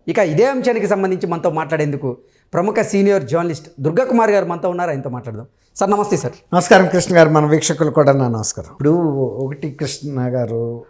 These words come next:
Speaker 2: ఎవరైనా రాజకీయ నాయకులు ఫస్ట్ వాళ్ళ స్వార్థం చూసుకుంటారండి. ఆ స్వార్థం కనుక వాళ్ళకు ఫు-, ఆ, నెరవేరిందనుకోండి, అప్పుడు పార్టీకి కూడా వాళ్ళు ఉపయోగపడతారు. పార్టీయే వాళ్ళని దూరంగా పెట్టినప్పుడు, లేకపోతే వాళ్ళ ప్రయోజనాలను దెబ్బకొట్టినప్పుడు,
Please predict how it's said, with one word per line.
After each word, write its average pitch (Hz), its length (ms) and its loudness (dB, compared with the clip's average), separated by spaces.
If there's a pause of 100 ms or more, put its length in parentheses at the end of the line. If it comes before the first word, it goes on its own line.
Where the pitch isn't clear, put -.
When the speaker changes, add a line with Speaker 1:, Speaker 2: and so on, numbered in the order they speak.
(460)
Speaker 2:
ఎవరైనా 151 460 4
రాజకీయ 139 440 0
నాయకులు 135 440 -6
ఫస్ట్ 143 380 -6
వాళ్ళ 131 400 0
స్వార్థం 135 480 0 (100)
చూసుకుంటారండి. 110 640 -6
ఆ 120 200 -2
స్వార్థం 143 560 -4
కనుక 143 280 -8
వాళ్ళకు 127 360 -2
ఫు-, 143 120 -8 (720)
ఆ, 127 320 0 (260)
నెరవేరిందనుకోండి, 139 1120 4 (120)
అప్పుడు 214 280 -2
పార్టీకి 180 500 2
కూడా 202 400 2 (100)
వాళ్ళు 151 260 6
ఉపయోగపడతారు. 131 760 2 (520)
పార్టీయే 208 600 2
వాళ్ళని 165 1040 4
దూరంగా 170 440 4
పెట్టినప్పుడు, 156 600 -4
లేకపోతే 151 480 -2
వాళ్ళ 143 440 0
ప్రయోజనాలను 143 760 0
దెబ్బకొట్టినప్పుడు, 127 880 -4